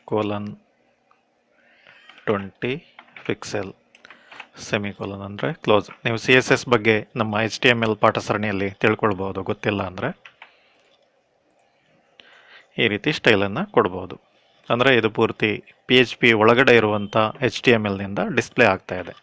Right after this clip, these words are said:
ಇದು ನಿಮಗೆ ಪಿ ಎಚ್ ಪಿ ಒಳಗಡೆ ಅಥವಾ ಪಿ ಎಚ್ ಪಿಯ ಉಪಯೋಗಗಳನ್ನು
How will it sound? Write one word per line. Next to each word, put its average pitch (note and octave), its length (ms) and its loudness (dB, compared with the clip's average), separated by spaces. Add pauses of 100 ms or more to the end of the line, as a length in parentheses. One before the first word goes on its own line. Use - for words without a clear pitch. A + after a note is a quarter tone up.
(3250)
ಇದು B2 100 2 (100)
ನಿಮಗೆ A#2+ 260 2 (1600)
ಪಿ D#3 180 4
ಎಚ್ - 180 -2
ಪಿ D#3 160 6
ಒಳಗಡೆ B2 480 6
ಅಥವಾ A#2 260 0
ಪಿ A2 140 2
ಎಚ್ - 160 -8
ಪಿಯ A2+ 180 2 (960)
ಉಪಯೋಗಗಳನ್ನು A2 880 4